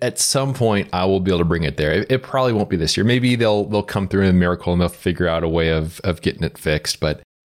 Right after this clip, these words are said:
in the scheme of things, maybe it's, it's better that I don't bring it. Maybe it'll just allow me to concentrate a little bit more on, on what I'm doing.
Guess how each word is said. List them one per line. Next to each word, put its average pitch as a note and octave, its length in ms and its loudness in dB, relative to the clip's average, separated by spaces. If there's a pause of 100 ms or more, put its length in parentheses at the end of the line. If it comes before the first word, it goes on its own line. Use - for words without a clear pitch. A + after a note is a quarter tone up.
(120)
in B2 120 2
the A#2 60 2
scheme A2 240 0
of G2+ 80 0
things, F#2+ 280 0
maybe F#2+ 340 2
it's, - 340 -2
it's F#2+ 200 -2
better F#2 340 0
that E2+ 160 0
I E2 120 0
don't D2+ 260 -4
bring D#2+ 160 0
it. C#2 100 -2
Maybe E2 240 2
it'll D#2+ 140 2
just D#2+ 180 -2
allow D#2+ 280 0
me D#2+ 100 -2
to D#2 80 -2
concentrate D#2 540 -2
a - 40 0
little F#2+ 160 4
bit F2+ 160 -4
more D#2 680 0
on, D2+ 540 0
on D#2+ 160 2
what D#2 120 4
I'm D2+ 120 2
doing. D2+ 420 -2